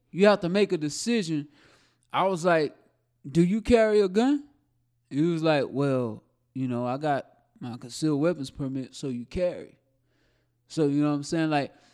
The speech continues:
the point I was making to him, like, me carrying a weapon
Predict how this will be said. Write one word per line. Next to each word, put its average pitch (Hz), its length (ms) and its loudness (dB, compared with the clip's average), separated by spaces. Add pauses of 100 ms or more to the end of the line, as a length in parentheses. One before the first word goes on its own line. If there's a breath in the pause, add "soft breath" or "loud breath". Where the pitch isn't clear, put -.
(140 soft breath)
the 135 100 -4
point 180 260 0
I 160 80 4
was 165 140 -2
making 160 300 -4
to 147 100 0
him, 196 300 -4
like, 147 260 0 (1120)
me 180 200 2
carrying 196 460 2
a 135 60 -2
weapon 123 580 0